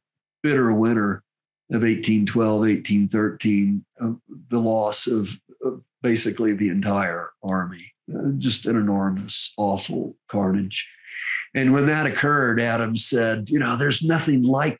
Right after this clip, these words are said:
this since the, uh, days of Xerxes." And he exclaimed to his diary,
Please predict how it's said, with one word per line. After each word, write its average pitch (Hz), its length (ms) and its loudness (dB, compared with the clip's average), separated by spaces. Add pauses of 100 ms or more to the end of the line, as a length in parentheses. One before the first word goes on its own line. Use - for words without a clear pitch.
this 107 320 -2
since - 540 0
the, 113 460 2
uh, 104 120 0
days 117 460 2
of 113 140 2
Xerxes." 117 760 0
And 117 160 0
he 120 140 2
exclaimed 120 560 0
to 113 140 4
his 107 180 2
diary, 110 640 0